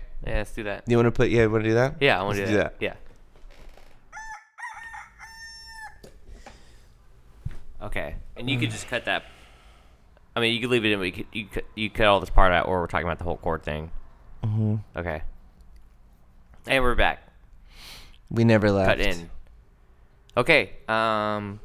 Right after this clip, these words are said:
Speaker 1: Cool. So, um. Hey. Uh. Welcome to the R P S R podcast. My name is Greg.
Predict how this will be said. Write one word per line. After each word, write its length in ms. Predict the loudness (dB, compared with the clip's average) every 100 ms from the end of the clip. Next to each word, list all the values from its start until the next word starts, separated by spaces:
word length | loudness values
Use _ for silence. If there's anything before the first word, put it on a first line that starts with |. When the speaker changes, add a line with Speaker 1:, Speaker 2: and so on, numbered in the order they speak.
| 0
Speaker 1:
Cool. 400 | 2 4 0 -2
So, 460 | 0 0 0 -2 -6 -16 -18 -18 -20 -12
um. 600 | -2 0 2 0 0 -4 -10 -4
Hey. 340 | 2 2 2
Uh. 320 | 2 2 2
Welcome 320 | 0 4 4 4
to 320 | 2 -2 -4
the 540 | -4 -4 -4 -6 -6 -2
R 160 | 0 2
P 80 |
S 120 | 0 0
R 140 | 0
podcast. 960 | 4 4 4 0 2 2 2 -2 -4 -6
My 100 | -6
name 80 |
is 80 | -8
Greg. 720 | -4 0 2 2 0 -2 -8